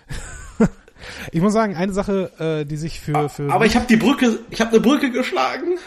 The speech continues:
Speaker 1: Wohin?
Speaker 2: Ich b-, bin zu meiner Weihnachtsfeier übergekommen und hab da ja noch eine ganz wichtige Frage an dich.
Speaker 1: Ah, so,
Speaker 2: Und
Speaker 1: okay.
Speaker 2: zwar, wir sind jetzt, wir haben ja jetzt schon Heiligabend quasi abgefrühstückt, wir haben gesagt, wie wir so mit Freunden verfahren.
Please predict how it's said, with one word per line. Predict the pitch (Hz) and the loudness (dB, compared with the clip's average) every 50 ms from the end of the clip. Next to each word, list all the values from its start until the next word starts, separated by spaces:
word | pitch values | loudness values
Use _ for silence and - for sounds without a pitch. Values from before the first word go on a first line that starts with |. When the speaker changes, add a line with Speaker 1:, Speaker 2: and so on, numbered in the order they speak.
| - - - _ _ _ _ _ - - _ _ _ _ _ _ _ _ _ _ _ _ _ _ _ _ | -18 -20 -20 _ _ _ _ _ -20 -20 _ _ _ _ _ _ _ _ _ _ _ _ _ _ _ _
Speaker 1:
Wohin? | - 135 135 135 139 131 120 | -8 -4 -2 -2 -2 -2 -4
Speaker 2:
Ich | 117 - - | -4 -6 -2
b-, | 185 170 | -2 0
bin | 160 190 214 220 | 2 4 4 4
zu | 220 - 214 | 4 4 4
meiner | 196 190 185 185 180 170 | 4 4 4 2 4 4
Weihnachtsfeier | 196 208 208 185 151 - - - - - - - 151 127 123 123 117 - - - 113 - _ - | 4 4 4 2 -2 -4 -4 -6 -8 -4 0 0 0 0 0 -2 -6 -8 -12 -16 -20 -20 _ -12
übergekommen | - 175 139 135 131 127 120 - - 135 135 | -8 -4 -2 -2 -2 -2 -4 -4 -6 -6 -4
und | 131 123 | -4 -4
hab | 147 147 - | -4 -4 -2
da | 147 | 0
ja | 151 156 156 | 0 0 0
noch | 165 156 | -2 -2
eine | 175 160 147 131 | -2 -2 -2 -2
ganz | 151 175 190 180 - | -2 -4 -4 -4 -6
wichtige | 196 190 - 175 165 160 | -8 -8 -8 -10 -10 -10
Frage | - - 170 175 175 160 139 | -8 -4 -2 -2 0 0 0
an | 120 110 113 | 0 0 0
dich. | 127 175 - - - - - - - _ _ - | -2 -2 -4 -8 -16 -20 -20 -20 -20 _ _ -4
Speaker 1:
Ah, | 151 156 151 143 | -2 -2 0 0
so, | 151 147 | 0 0
Speaker 2:
Und | 123 135 | 0 0
Speaker 1:
okay. | 127 - - | 0 0 2
Speaker 2:
zwar, | 151 151 156 156 156 151 - - - - - _ _ _ - | 2 4 4 4 2 0 -2 -8 -18 -20 -20 _ _ _ -4
wir | 135 123 | 0 0
sind | 120 135 175 190 | 0 2 2 2
jetzt, | 196 - - - - | 0 0 0 -2 0
wir | 123 | 0
haben | 135 185 | 2 2
ja | 185 170 | 2 0
jetzt | 170 170 | 0 0
schon | - 147 135 | -2 -2 -2
Heiligabend | 135 127 123 117 - 107 156 190 208 202 | -2 -2 -2 -2 -4 -2 -2 0 0 0
quasi | - 190 175 175 | -2 -2 -2 -2
abgefrühstückt, | 165 - 180 170 - - 185 180 - - 185 175 175 175 - | -4 -4 -6 -8 -6 -4 -6 -6 -4 0 0 0 0 0 0
wir | 123 123 | -2 0
haben | 135 135 139 135 | 0 0 -2 -2
gesagt, | 123 120 123 135 139 131 123 120 | -4 -2 -2 -2 -2 -2 -4 -4
wie | 117 120 | -4 -2
wir | 120 113 | -2 -2
so | 110 | -2
mit | 113 113 110 | -2 -4 -4
Freunden | - - 151 156 - 175 | -4 -4 -4 -4 -4 -6
verfahren. | - 175 - - 160 160 160 | -8 -6 -2 0 0 0 -2